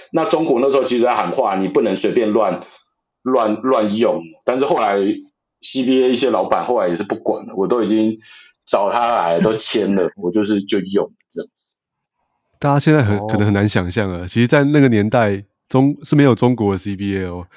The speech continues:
Speaker 2: 对啊，你要，你要在亚洲要打一个像样的职篮联赛，你是要来台湾打台湾C B A，打中华职篮。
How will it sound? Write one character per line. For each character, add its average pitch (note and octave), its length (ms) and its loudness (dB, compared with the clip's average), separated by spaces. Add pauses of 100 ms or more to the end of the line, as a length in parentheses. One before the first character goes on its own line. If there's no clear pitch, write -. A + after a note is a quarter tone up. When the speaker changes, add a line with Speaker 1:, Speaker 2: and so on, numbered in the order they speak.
(400)
Speaker 2:
对 G2 120 -4
啊， F2+ 80 -2
你 F#2 80 0
要， A2+ 120 2
你 B2+ 80 0
要 B2+ 120 4
在 D3 200 0
亚 A2+ 120 4
洲 B2+ 140 2
要 B2+ 100 4
打 G2+ 180 0
一 A2+ 60 -2
个 G#2+ 220 0
像 A#2+ 160 -4
样 A2+ 140 2
的 G2+ 60 2
职 G2 140 -6
篮 G2 140 0
联 F#2 160 0
赛， G2 180 -2
你 F#2 80 -2
是 F2 100 -2
要 A2 80 2
来 F#2+ 100 0
台 F2+ 140 -4
湾 G2 160 -2
打 - 300 -8
台 F#2 100 -8
湾 F2+ 140 -2
C F#2 140 -8
B F2 240 -14
A， F#2+ 140 -18
打 F#2 120 -20
中 G2+ 140 -10
华 F#2 100 -2
职 F#2 180 -8
篮。 E2+ 120 -12